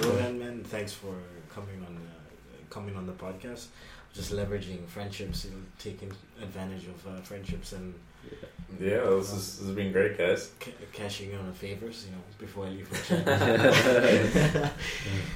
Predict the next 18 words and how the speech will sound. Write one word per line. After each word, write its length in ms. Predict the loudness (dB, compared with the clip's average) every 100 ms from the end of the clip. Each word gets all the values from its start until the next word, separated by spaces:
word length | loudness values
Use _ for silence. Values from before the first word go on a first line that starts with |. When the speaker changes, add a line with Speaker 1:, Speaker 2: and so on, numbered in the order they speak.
| -4
Speaker 1:
But 160 | -2 0
no, 80 | 0
I 80 | 0
think 180 | 0
it 20 | 0
was 140 | 0
an 100 | -2
awesome 300 | -4 -4 -6
interview. 340 | -2 -2 0
I 60 | -2
think 260 | -4 -4 -6
that, 320 | -6 -6 -8 -12 -16 -10
um, 440 | -8 -4 -4 -2 -2 -4 -6 -8 -8 0
personally, 480 | 0 0 -6 -8 -8
I 40 |
learned 260 | -8 -8 -8
a 40 |
lot. 260 | -8 -10